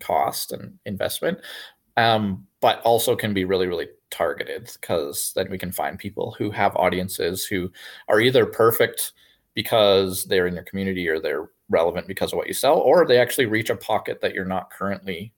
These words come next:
reaching very well. And that's how we used them. Um, I mean, you know, we've been doing the, all the marketing for, um, a local restaurant called Italian Table since they've opened, which is about I think, four years now we've been doing their marketing. And that was something we identified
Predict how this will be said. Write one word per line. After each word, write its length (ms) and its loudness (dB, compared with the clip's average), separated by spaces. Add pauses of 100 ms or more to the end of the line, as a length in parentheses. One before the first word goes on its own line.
reaching 400 -8
very 260 -2
well. 340 0
And 140 -2
that's 180 -2
how 140 2
we 120 0
used 320 -4
them. 260 -4 (540)
Um, 520 -6
I 60 -8
mean, 160 -8
you 80 -8
know, 160 -4
we've 200 -8
been 160 -4
doing 460 -4
the, 460 -8 (100)
all 100 0
the 80 -4
marketing 460 -4
for, 560 -2 (180)
um, 260 -14
a 60 -4
local 260 -4
restaurant 380 -6
called 180 0
Italian 320 -2
Table 260 4
since 180 -6
they've 140 -6
opened, 360 0
which 160 -8
is 120 -12
about 260 -6 (540)
I 60 -14
think, 200 -12
four 380 0
years 480 -4
now 200 -4
we've 140 -4
been 140 -8
doing 220 -4
their 120 -4
marketing. 520 -4 (400)
And 120 -2
that 80 6
was 140 4
something 360 0
we 140 2
identified 760 2